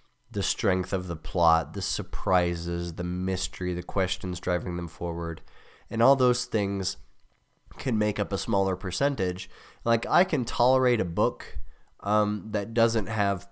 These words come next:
plot twists, you know, that's a predictable story, if I really, really like the protagonist.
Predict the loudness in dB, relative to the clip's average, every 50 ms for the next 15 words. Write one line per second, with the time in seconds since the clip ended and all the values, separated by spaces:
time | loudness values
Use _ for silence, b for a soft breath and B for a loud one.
0 | -4 _ 4 6 6 6 6 4 0 0 0 2 2 2 0 0 0 -2 -4 -6
1 | -6 -4 -2 0 0 0 0 0 0 -2 -2 -2 -4 -2 -2 -2 0 0 0 -2
2 | -2 -4 -6 -4 0 0 2 2 0 0 -4 -6 -6 -4 -2 0 0 2 0 0
3 | -2 -4 -8 _ _ _ _ -6 -2 0 0 0 0 0 0 0 2 2 2 2
4 | 2 0 0 -2 -6 -8 -6 -4 -2 0 0 0 0 0 -2 -2 -2 -4 -4 -4
5 | -6 -8 -10 -8 -6 -6 -6 -4 -4 -4 -4 -4 -8 -10 -12 -12 -12 -12 -14 -14